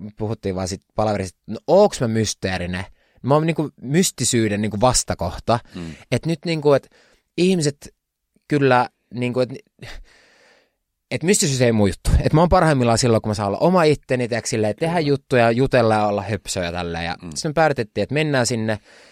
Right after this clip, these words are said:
Speaker 1: Ja siis se on ollut maailman kivointa. Mä en halua ikinä lopettaa mun kakkosduunia, joka on olla etsivä.
Speaker 2: Joo, ja sit, ja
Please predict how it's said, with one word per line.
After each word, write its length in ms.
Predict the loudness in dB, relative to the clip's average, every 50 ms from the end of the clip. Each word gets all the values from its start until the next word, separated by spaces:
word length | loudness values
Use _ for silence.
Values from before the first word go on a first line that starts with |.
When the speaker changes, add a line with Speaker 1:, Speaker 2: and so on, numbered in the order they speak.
| _ _ -6
Speaker 1:
Ja 80 | -4
siis 140 | -2 0 2 2
se 60 | 4
on 60 | 4
ollut 160 | 4 4 4
maailman 360 | 4 4 4 4 4 2 0 -2
kivointa. 400 | -2 -2 0 0 0 0 -2 -2
Mä 80 | -2 -2
en 60 | -2
halua 160 | 0 -2 -2 -4
ikinä 380 | -4 -2 -2 0 0 0 -2 -2
lopettaa 500 | -4 -4 -2 -2 -4 -4 _ -4 -4 -2
mun 280 | -2 -4 -6 -6 -8 -10 -12 -16 -18 -4
kakkosduunia, 680 | -4 -4 -4 -2 -6 -10 -8 -6 -4 -4 -4 -4 -4 -6
joka 160 | -8 -8 -10
on 120 | -10 -10 -12
olla 140 | -12 -12 -12 -12
etsivä. 440 | -14 -10 -10 -10 -10 -10 -10 -14 -18 -20 -20 _ _ -4
Speaker 2:
Joo, 280 | -2 0 0 0 -2 -6 -8 -8
ja 100 | -8 -6
sit, 220 | -6 -6 -8 -10 _ -8
ja 180 | -6 -6 -6